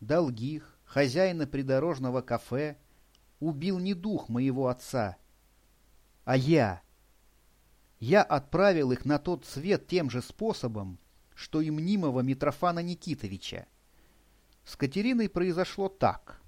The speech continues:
Перед тем, как уехать, я смазал ядом несколько канцелярских кнопок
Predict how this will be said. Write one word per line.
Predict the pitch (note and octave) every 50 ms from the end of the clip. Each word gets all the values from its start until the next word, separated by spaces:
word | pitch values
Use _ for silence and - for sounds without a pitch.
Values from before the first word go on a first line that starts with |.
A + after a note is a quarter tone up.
| - - - - _ _ _ _ _ _ _ _ -
Перед | - B2 C3+ D#3+ D#3 -
тем, | F#3+ F#3+ F3
как | D#3 - E3+ - -
уехать, | F3+ F#3 F3+ G3+ A#3 A3 - - - - _ - - - _ - - _ _ _ _
я | - A2+ D3+ G#3 A3+
смазал | - - D#3+ E3+ G3 G#3+ G3 D#3+ F#3 F#3 F3
ядом | C#3 C#3 F#3+ A3 G#3+ F#3+ C#3 B2+ B2+ C3
несколько | D3+ F#3+ G3+ - - D#3+ C#3+ C3 C#3+ B2+
канцелярских | - D3+ D3 C3+ - D#3+ E3 E3 D#3 A#2+ - - - A#2+ -
кнопок | - - - G#3 A#3 G#3+ - - G2 - - -